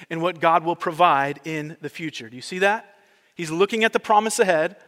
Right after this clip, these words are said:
and he's saying, "I'm going to act now in light of that promise." He's living as a stranger and a sojourner, verse four, with his ultimate hope on God and his promises. So he shows us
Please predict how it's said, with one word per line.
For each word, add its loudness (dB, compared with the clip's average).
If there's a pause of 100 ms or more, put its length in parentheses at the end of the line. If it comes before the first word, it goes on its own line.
(720)
and -6
he's -4
saying, -4
"I'm 0
going -2
to 2
act 0
now 0
in -8
light 0
of -6
that -4
promise." -12 (1700)
He's -8
living 0
as 0
a -2
stranger -6
and -6
a -8
sojourner, -2
verse -12
four, -10 (640)
with -6
his -6
ultimate -4
hope -2 (880)
on -8
God -6
and -18
his -14
promises. -12 (1160)
So -10
he -4
shows -2
us -2